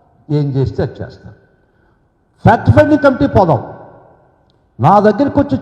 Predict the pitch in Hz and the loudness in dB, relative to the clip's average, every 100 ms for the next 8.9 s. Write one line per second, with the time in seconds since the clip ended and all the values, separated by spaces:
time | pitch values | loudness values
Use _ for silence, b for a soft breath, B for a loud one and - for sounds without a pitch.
0 | - 254 262 262 277 240 233 208 - 240 | 2 2 2 0 0 -2 0 0 0 0
1 | 277 269 262 240 240 240 285 285 247 254 | -4 -2 0 2 0 -2 -2 -2 -2 -4
2 | 311 302 302 - - 147 - 110 127 107 | -4 -6 -8 -8 -6 -4 -4 -4 -4 -6
3 | - - - _ _ _ _ _ _ _ | -10 -20 -20 _ _ _ _ _ _ _
4 | _ _ _ _ _ _ _ - 147 170 | _ _ _ _ _ _ _ -4 0 0
5 | 214 240 233 247 247 240 285 285 285 240 | 0 0 -2 -4 -6 -10 -10 -10 -10 -12
6 | 135 - _ _ _ _ _ _ _ _ | -18 -20 _ _ _ _ _ _ _ _
7 | _ - 151 233 285 285 285 262 269 262 | _ -2 2 4 4 4 -2 -6 -4 -4
8 | 247 - 240 240 277 262 233 185 120 | -4 -4 -6 -6 -6 -6 -6 -8 -8